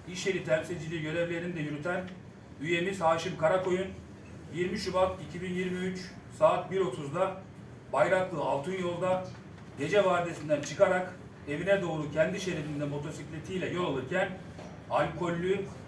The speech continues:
iki sürücünün işlediği cinayete kurban gitmiştir.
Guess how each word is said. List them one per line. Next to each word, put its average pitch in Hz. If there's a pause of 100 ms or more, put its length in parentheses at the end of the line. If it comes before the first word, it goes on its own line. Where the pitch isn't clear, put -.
(180)
iki 220
sürücünün 156
işlediği -
cinayete 190 (480)
kurban 151
gitmiştir. -